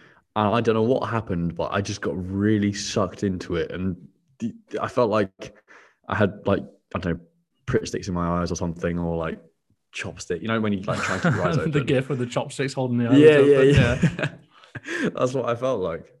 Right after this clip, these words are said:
Speaker 1: Um,
Speaker 2: Yeah, it was
Speaker 1: no,
Speaker 2: a
Speaker 1: I'm
Speaker 2: great
Speaker 1: great,
Speaker 2: card.
Speaker 1: man.
Speaker 2: It was a great card. Um,
Speaker 1: What about you? What have you been up to this week?
Speaker 2: Oh, same old, same old. Work. Um, I went kayaking yesterday. That was pretty fun.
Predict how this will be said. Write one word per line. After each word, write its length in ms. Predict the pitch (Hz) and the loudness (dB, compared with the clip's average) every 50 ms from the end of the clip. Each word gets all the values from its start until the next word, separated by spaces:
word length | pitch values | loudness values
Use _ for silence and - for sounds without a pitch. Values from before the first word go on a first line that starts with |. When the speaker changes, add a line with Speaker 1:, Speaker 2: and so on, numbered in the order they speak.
| _ | _
Speaker 1:
Um, 220 | - 101 98 95 95 | -8 -6 -6 0 4
Speaker 2:
Yeah, 60 | 202 | 4
it 20 | |
was 80 | 202 180 | 6 6
Speaker 1:
no, 60 | 185 | 6
Speaker 2:
a 20 | - | 6
Speaker 1:
I'm 60 | 196 | 4
Speaker 2:
great 100 | 190 - | 4 4
Speaker 1:
great, 100 | 202 - | 2 2
Speaker 2:
card. 220 | 190 156 120 110 | 2 2 0 0
Speaker 1:
man. 100 | 107 - | -4 -6
Speaker 2:
It 220 | - _ _ - - | -12 _ _ -8 -6
was 60 | 156 | -4
a 60 | 147 | 0
great 200 | 147 156 139 139 | 0 0 0 2
card. 240 | - 147 127 117 113 - - | 2 4 4 2 0 -4 -4
Um, 280 | 143 127 123 123 123 | -2 -2 0 0 2
Speaker 1:
What 60 | 123 127 | 2 2
about 180 | 123 123 113 | 2 2 4
you? 220 | 117 113 107 98 92 | 2 2 0 2 2
What 80 | 107 | 2
have 60 | 113 | 2
you 60 | 117 104 | 2 2
been 80 | 107 | -2
up 100 | 107 95 | -4 -6
to 80 | - 104 | -4 -4
this 140 | 101 95 - | -6 -4 -4
week? 260 | 101 87 85 - - _ _ - - - - _ _ _ _ _ _ _ _ _ _ _ _ - | -6 -6 -8 -10 -18 _ _ -20 -20 -20 -20 _ _ _ _ _ _ _ _ _ _ _ _ 2
Speaker 2:
Oh, 160 | 196 202 151 - | 4 4 4 2
same 240 | - - 151 135 135 | 0 2 4 6 6
old, 120 | 135 131 127 | 6 6 6
same 220 | - 143 135 147 | 4 4 4 6
old. 220 | 147 151 147 117 120 | 6 6 4 4 2
Work. 500 | 123 127 131 135 147 151 143 - - - | 4 6 8 8 8 6 2 -2 -6 -4
Um, 320 | 139 123 123 123 123 123 127 | -2 0 0 0 0 0 0
I 60 | 135 | 0
went 200 | 170 180 165 - | -2 -2 -2 -4
kayaking 460 | - 151 139 131 127 131 143 131 127 | -4 -4 -2 -2 -2 -4 -4 -4 -2
yesterday. 380 | 131 127 - - 139 147 160 160 | -4 -4 -6 -6 -4 -4 -4 -4
That 100 | 156 - | -4 -6
was 100 | 147 - | -6 -8
pretty 200 | - 131 113 - | -8 -8 -8 -8
fun. 340 | - - 120 131 147 - | -4 -2 0 0 0 -2